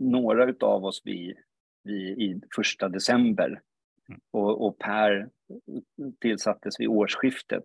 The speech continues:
Speaker 1: Och vi är ju på deltid och många utav oss är ju också på väg ut från befintliga uppdrag för att få upp tiden här inom. Så att vi kämpar ju på med all,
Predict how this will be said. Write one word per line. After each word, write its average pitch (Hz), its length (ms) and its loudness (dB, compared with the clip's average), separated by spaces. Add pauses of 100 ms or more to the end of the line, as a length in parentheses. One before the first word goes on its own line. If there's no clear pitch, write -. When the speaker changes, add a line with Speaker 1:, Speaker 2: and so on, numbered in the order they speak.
(120)
Speaker 1:
Och 104 220 -4 (420)
vi 113 160 4
är - 20 6
ju 120 120 4
på 120 120 0
deltid 117 640 2
och 110 80 0
många 107 260 0
utav 110 200 4
oss 101 140 -2
är 110 40 0
ju 104 60 -2
också - 280 -10
på 107 60 -10
väg 98 400 2
ut 120 400 4
från 98 240 -6
befintliga 117 580 -2
uppdrag 92 580 -2
för 98 80 -8
att 90 140 -8
få - 80 -8
upp - 240 -2 (160)
tiden 90 300 -6
här 87 280 -4
inom. 92 480 -4
Så - 160 -4
att - 80 -4 (600)
vi 120 560 4 (420)
kämpar 110 420 0
ju 107 120 4
på 127 260 2
med 104 160 4
all, 90 360 -2